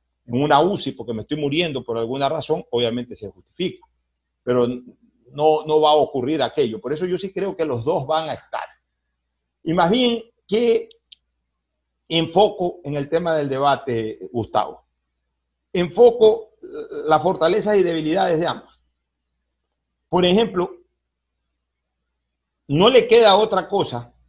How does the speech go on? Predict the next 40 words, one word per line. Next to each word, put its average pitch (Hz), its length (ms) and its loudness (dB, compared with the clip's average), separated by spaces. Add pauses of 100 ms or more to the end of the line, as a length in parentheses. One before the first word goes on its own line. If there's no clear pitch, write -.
(880)
a 113 100 2
Andrés 139 240 2
Arauz 170 460 2
que, 151 100 0
eh, - 140 -8 (400)
eh, 120 320 -8 (1000)
tratar 139 380 4
de 170 120 2
mantener 151 440 -2
vivo 165 320 -2
el 143 80 0
ataque 156 420 -2
hacia 139 200 -6
Guillermo 143 380 -4
Lazo 147 280 -2
del 123 140 -6
feriado 135 320 -2
bancario. 135 380 -8 (840)
¿Por 160 160 -2
qué? 202 260 2
Porque 135 200 -4
si 139 100 -6
no 170 160 -2
lo 220 140 4
ataca 196 320 2
ahora, 190 420 4
entonces 151 500 -6 (320)
pierde 175 360 4
fuerza 165 320 0
ese 143 120 -2
ataque 160 380 -6
contra 135 240 -6
Guillermo 160 320 -6
Lazo, 160 340 -4
que 139 100 -8
es 139 40 -4
uno 151 160 -8
de 151 80 -4
los 147 120 -6
puntos 151 420 -12